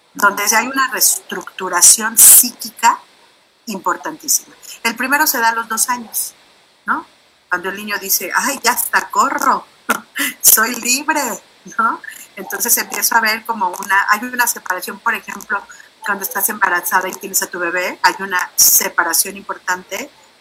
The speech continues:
biológica. Está listo, sale a que lo cangurees, sale a que lo sigas cargando hasta que pueda caminar, digamos que ya. Hay,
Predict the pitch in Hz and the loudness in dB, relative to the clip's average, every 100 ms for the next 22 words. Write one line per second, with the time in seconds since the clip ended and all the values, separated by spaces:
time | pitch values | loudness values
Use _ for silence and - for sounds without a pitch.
0 | - 202 185 196 - - - - - _ | -10 -4 2 2 2 -6 -8 -8 -18 _
1 | _ _ - - - _ _ _ 160 175 | _ _ -20 -20 -20 _ _ _ -10 -6
2 | 254 - - 247 - - - - - 185 | -2 -2 0 -2 -2 -14 -12 -2 4 4
3 | 185 175 175 170 170 165 160 185 254 277 | 2 -2 -4 -4 -2 -2 -2 0 0 0
4 | 262 285 - - _ - 185 185 190 170 | 0 0 -2 -6 _ -4 -2 -2 -4 -6
5 | - 170 165 170 160 208 254 285 294 185 | -6 -2 -2 -2 -2 0 0 -2 -4 -4
6 | - - 170 175 170 170 175 214 269 262 | -4 -10 -10 -6 -4 -4 -2 2 2 2
7 | 190 - 170 - 170 156 143 - - - | -4 -4 -2 -4 -4 -8 -10 -10 -20 -20
8 | _ - - - 202 | _ -20 -6 2 2